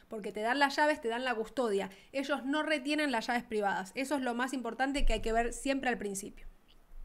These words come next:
Otra característica de Trust Wallet es que te permite hacer staking, ¿sí? Eso, a ver, es para las criptomonedas, como ya hemos visto, que tienen prueba de participación, proof of stake, no es para Bitcoin. Bitcoin no se puede stakear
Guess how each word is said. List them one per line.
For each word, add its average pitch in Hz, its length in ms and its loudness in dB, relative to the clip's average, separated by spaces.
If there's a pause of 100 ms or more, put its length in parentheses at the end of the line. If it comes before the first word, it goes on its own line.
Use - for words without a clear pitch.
(100)
Otra 370 280 8
característica 330 520 6
de 302 80 8
Trust 302 200 4
Wallet 339 300 2
es 254 100 -4
que 285 100 0
te 240 140 -2
permite 269 320 -2
hacer 285 320 0
staking, 202 720 -2
¿sí? 262 260 -2
Eso, 320 240 0
a - 240 0
ver, 208 280 -4
es 233 100 -6
para 294 180 6
las 247 160 0
criptomonedas, 226 640 -2
como 214 200 -6
ya - 120 -2
hemos 240 220 -2
visto, 294 360 -2
que 226 120 -4
tienen 254 360 -4
prueba 269 360 4
de 226 80 2
participación, 196 1080 -2
proof 254 300 -4
of 240 160 -4
stake, 196 560 -4
no 226 240 -2
es 285 100 0
para 202 300 -2
Bitcoin. 190 440 -6
Bitcoin 240 380 -4
no 226 80 -6
se 220 140 -8
puede 247 240 0
stakear 240 560 0